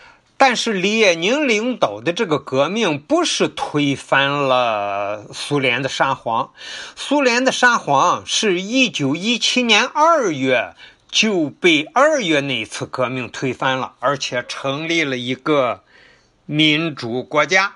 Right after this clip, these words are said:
而列宁又于十一月呢，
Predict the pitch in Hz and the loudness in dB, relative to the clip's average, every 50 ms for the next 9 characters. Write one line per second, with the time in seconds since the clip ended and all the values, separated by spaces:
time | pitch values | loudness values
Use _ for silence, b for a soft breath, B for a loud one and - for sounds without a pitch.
0 | - B B B B B B B B B B B B B B _ - 180 180 196 | -14 B B B B B B B B B B B B B B _ 2 4 6 6
1 | 226 240 247 240 226 214 208 214 220 214 262 269 247 196 160 147 143 143 147 165 | 6 4 4 2 2 2 0 -2 -2 0 2 4 4 4 2 2 0 0 0 2
2 | 202 240 269 269 - - 208 214 220 202 175 160 156 - _ _ - - 175 165 | 2 0 0 -2 -4 -4 -2 0 2 2 2 0 -2 -6 _ _ -10 -6 -4 -2
3 | 180 190 202 196 - - - - - 240 262 262 254 277 311 330 330 311 302 262 | 2 2 2 2 0 -2 -2 -2 0 2 2 2 2 2 2 2 2 2 2 2
4 | 175 139 123 120 120 107 95 90 98 | 2 2 0 -2 -4 -4 -6 -6 -12